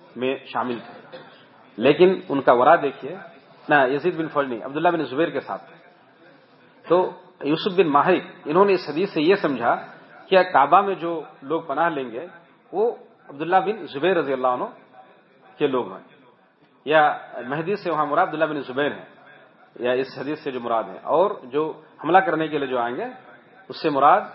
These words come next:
یزید بن معاویہ کی فوج، یہ اس حدیث سے یوسف بن ماہک نے سمجھا۔ تو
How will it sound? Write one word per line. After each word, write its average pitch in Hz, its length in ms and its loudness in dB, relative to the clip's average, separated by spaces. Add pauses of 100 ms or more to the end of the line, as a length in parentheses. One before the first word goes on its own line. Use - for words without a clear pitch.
(140)
یزید 156 400 -2
بن 160 100 -2
معاویہ 131 500 0
کی 127 80 -10
فوج، 92 260 -14 (400)
یہ 175 220 0 (280)
اس 139 180 -12
حدیث 160 280 -4
سے 214 160 -6 (340)
یوسف 160 280 -6
بن 139 120 -4
ماہک 127 280 -6
نے 131 100 -6
سمجھا۔ 92 340 -16 (920)
تو 175 400 2